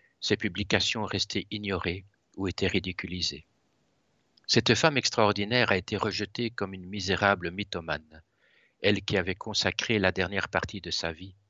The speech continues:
vingt-cinq ans, à faire éclater cette vérité avec une foi inébranlable, alors qu'elle avait été chassée des lieux mêmes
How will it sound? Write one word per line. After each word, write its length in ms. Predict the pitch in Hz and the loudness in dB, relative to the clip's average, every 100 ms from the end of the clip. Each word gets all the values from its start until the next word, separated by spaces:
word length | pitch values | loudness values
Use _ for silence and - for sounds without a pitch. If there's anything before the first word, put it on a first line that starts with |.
| _ _ - | _ _ -12
vingt-cinq 500 | 85 - 98 92 - | -8 -4 -6 -6 -10
ans, 140 | 95 _ _ _ _ _ _ - | -14 _ _ _ _ _ _ -4
à 80 | |
faire 220 | 104 113 - | 0 0 2
éclater 540 | 127 113 107 95 - 110 | 2 4 4 2 -2 -2
cette 300 | - 104 101 | -2 -4 -8
vérité 580 | 92 92 92 - 98 95 _ _ _ _ - | -8 -8 -10 -10 -12 -12 _ _ _ _ -4
avec 300 | 92 107 - | -2 -2 -4
une 180 | 107 101 | -4 -2
foi 260 | - 107 - | 2 2 2
inébranlable, 840 | 123 123 113 - 92 76 67 - _ _ _ _ _ | -4 -4 -4 -2 -2 -2 -4 -10 _ _ _ _ _
alors 260 | - 107 104 | 2 2 2
qu'elle 140 | 104 | 2
avait 160 | 101 101 | 2 0
été 180 | - 104 | -2 0
chassée 540 | - 113 - - 104 | 2 2 2 0 -2
des 120 | 92 | -4
lieux 200 | 90 92 | -4 -4
mêmes 300 | 92 95 92 | 0 0 0